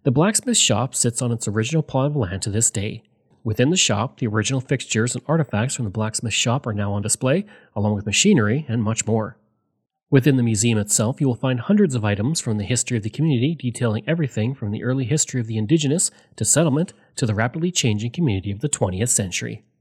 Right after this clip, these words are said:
I hope you enjoyed that look at Lacombe, Alberta, and if you did, please leave a rating and review. If you like, you can email me at craig at canada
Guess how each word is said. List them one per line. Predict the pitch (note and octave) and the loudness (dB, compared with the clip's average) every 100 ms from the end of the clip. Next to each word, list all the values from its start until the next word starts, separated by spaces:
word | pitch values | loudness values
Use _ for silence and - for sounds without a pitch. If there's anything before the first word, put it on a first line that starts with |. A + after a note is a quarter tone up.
| _ _ _ _ _ _ _ _ _ _ _ _ _ _ - | _ _ _ _ _ _ _ _ _ _ _ _ _ _ 2
I | E3+ | 2
hope | C4 D#4 | 2 2
you | |
enjoyed | C#4+ C#3 A2+ | 2 4 4
that | G#2 G2 | 2 -2
look | G2+ G3+ - | -2 -2 -4
at | |
Lacombe, | A#2 - F3+ A#3 | -6 -2 0 2
Alberta, | A3 G#3+ D#3+ G#2+ - - _ | 0 0 2 0 -2 -12 _
and | - | -12
if | A2+ | -4
you | F3 | 0
did, | F3 D3 G#3 - _ - | 2 2 0 -8 _ -2
please | C#4 C#3 G2+ | 4 4 4
leave | A2 | 0
a | D#3+ | 0
rating | B2+ G2 G2+ | 0 -2 -4
and | G2+ | -2
review. | B2 C3 G#2+ G#2+ - _ _ _ _ _ _ - | 0 0 -2 -4 -12 _ _ _ _ _ _ -2
If | G#3 | 0
you | D#4 B3+ | 2 2
like, | A#2 G#2+ | 2 0
you | C#3 | -4
can | D#3 F3+ | -4 0
email | G#3+ F3 A#2 | 2 2 2
me | A2+ C3+ | 0 -4
at | D3 | -6
craig | - F3 G3 | -6 -6 -4
at | D3+ C#3+ - | -6 -8 -6
canada | D#3+ D3 C#3+ | -6 -6 -8